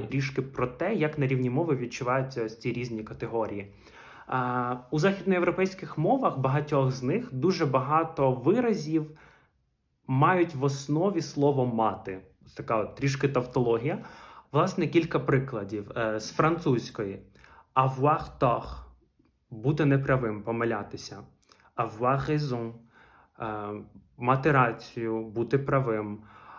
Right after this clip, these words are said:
Avoir besoin. Мати необхідність. В французькій мові так само вік виражається через мати. J'ai vingt-trois ans. Да? Мені двадцять три роки. І так далі. В англійській мові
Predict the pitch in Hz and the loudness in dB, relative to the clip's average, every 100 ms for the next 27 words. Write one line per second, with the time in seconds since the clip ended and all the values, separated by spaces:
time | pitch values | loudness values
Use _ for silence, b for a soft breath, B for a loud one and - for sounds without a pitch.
0 | B B B B B _ - 135 135 143 | B B B B B _ 2 2 4 4
1 | 147 135 143 131 123 120 120 - - 123 | 2 2 2 2 0 0 -4 -12 -6 2
2 | 127 139 139 131 131 - 127 113 113 113 | 2 4 6 6 2 -4 -6 -2 -2 -2
3 | - - 135 139 139 135 135 135 135 - | -6 -4 -2 -2 0 2 4 2 0 0
4 | 135 135 120 117 139 135 123 120 123 120 | 4 4 2 2 0 4 2 4 2 0
5 | 120 120 - 123 113 113 117 113 110 110 | -4 -8 -4 -2 -2 -2 -2 -2 -2 -4
6 | 107 B 120 110 143 135 131 123 127 117 | -4 B -6 2 2 4 2 2 0 0
7 | 110 104 110 107 123 113 120 127 - 120 | -2 -6 -8 -12 -2 0 0 -4 -4 -2
8 | 120 127 127 120 117 113 - - 117 110 | 2 4 4 4 2 0 -4 -4 -2 0
9 | 107 104 127 147 143 143 127 104 104 - | -2 -4 -2 0 2 2 2 0 -2 2
10 | 156 151 269 - 156 165 196 165 147 147 | 2 4 2 2 2 4 4 4 2 0